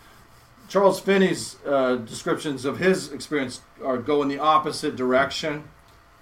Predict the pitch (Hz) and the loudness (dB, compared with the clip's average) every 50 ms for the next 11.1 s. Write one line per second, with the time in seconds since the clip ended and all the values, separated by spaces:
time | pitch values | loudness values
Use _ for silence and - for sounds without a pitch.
0 | _ _ - 190 208 214 - - - 185 185 190 170 170 160 147 135 - - 165 | _ _ 0 0 0 0 0 -4 0 2 4 4 4 2 0 0 -2 -2 4 4
1 | 165 156 147 147 131 - 170 165 151 135 127 - 160 160 151 147 147 143 - 147 | 4 6 6 2 0 0 2 2 2 2 -2 -4 0 2 4 4 4 4 2 -4
2 | 139 135 147 147 135 131 135 131 127 127 - - - - - - - - - - | -4 0 0 2 4 4 4 4 4 2 -2 -8 -18 -20 -20 -20 -20 -20 -20 -20
3 | - - - 135 127 147 151 151 139 131 139 151 156 156 156 156 139 139 135 101 | -20 -20 -12 -4 -2 0 2 2 0 2 2 0 2 0 -2 -4 -6 -12 -12 -14
4 | 95 - - 147 143 143 139 143 135 135 147 147 139 123 - - - - 185 165 | -14 -16 -16 -8 -4 -4 -2 -2 -2 0 -2 -2 -2 -4 -6 -6 -4 0 0 0
5 | - - 151 127 113 123 - - 160 151 123 127 - - 147 143 135 131 131 147 | 0 0 -2 -2 -2 -4 -2 0 -2 -2 -2 -4 -6 -4 -2 -2 -2 -2 -2 -2
6 | 151 156 143 - - - 127 113 110 110 120 123 131 135 131 127 123 - - - | -2 -2 -4 -6 -4 -4 -2 -2 -2 -4 -4 -4 -4 -2 -4 -4 -4 -6 -6 -4
7 | 151 147 147 135 123 110 98 87 78 - - - - - - - - - 127 127 | -2 -2 -2 -2 -2 -4 -4 -6 -6 -8 -12 -16 -18 -18 -18 -18 -16 -12 -10 -2
8 | 143 175 190 185 143 131 - - 170 165 170 165 - - - - - 135 135 139 | 2 4 4 4 2 0 -4 -4 2 4 4 4 4 2 -4 -4 0 2 2 2
9 | 151 165 - - - - - - _ - _ _ - - 147 170 160 160 156 143 | 2 0 -4 -12 -20 -20 -20 -20 _ -20 _ _ -10 -6 -6 -2 2 4 4 4
10 | 131 123 117 - 165 170 165 160 147 - - 160 170 151 127 113 107 - - - | 2 -2 -2 0 6 8 8 8 8 6 2 2 2 2 2 0 -4 -8 -12 -14
11 | - - | -14 -16